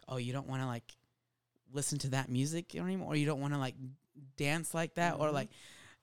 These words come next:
Speaker 2: Present
Speaker 1: a-, a-,
Speaker 2: yourself
Speaker 1: and I'm
Speaker 2: in
Speaker 1: like,
Speaker 2: that way?
Speaker 1: "No." <laughs>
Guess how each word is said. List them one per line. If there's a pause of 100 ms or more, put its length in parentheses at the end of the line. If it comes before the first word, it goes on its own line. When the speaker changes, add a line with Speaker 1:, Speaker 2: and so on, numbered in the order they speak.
(640)
Speaker 2:
Present
Speaker 1:
a-,
a-,
Speaker 2:
yourself
Speaker 1:
and
I'm
Speaker 2:
in
Speaker 1:
like,
Speaker 2:
that
way? (680)
Speaker 1:
"No."
<laughs>